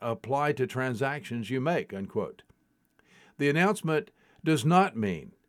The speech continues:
that customers can withdraw crypto to personal wallets or send Bitcoin or Ether to friends and family. Merchants who want to be paid in crypto are also out of luck.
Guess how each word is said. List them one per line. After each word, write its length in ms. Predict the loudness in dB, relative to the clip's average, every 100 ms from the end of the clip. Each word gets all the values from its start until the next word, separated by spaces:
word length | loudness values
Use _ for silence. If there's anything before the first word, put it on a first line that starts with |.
| _
that 220 | -6 -2
customers 580 | 0 0 0 0 0 0
can 220 | -4 -2
withdraw 400 | -4 0 2 2
crypto 520 | 2 0 0 2 2
to 80 | 0
personal 500 | -2 -2 -2 -2 0
wallets 460 | 2 4 4 0 -2
or 160 | -8
send 320 | -4 -2 -2 2
Bitcoin 720 | 2 2 -6 -4 -4 -4 -4
or 240 | -4 -4
Ether 340 | -2 0 0 0
to 120 | -2
friends 400 | -6 -4 -4 -4
and 160 | -6 -2
family. 480 | -2 0 -2 -4 -6 -20 -16 0
Merchants 520 | 4 4 2 -2 0
who 340 | 0 2 -2 -8 _ -2
want 220 | 2 2
to 60 |
be 140 | 2 -2
paid 280 | 2 2 2
in 100 | 2
crypto 560 | 2 2 4 6 6
are 240 | 4 0 0
also 560 | 2 2 2 0 -2 -2
out 220 | -2 -2
of 140 | -2 0
luck. 400 | 0 0 -4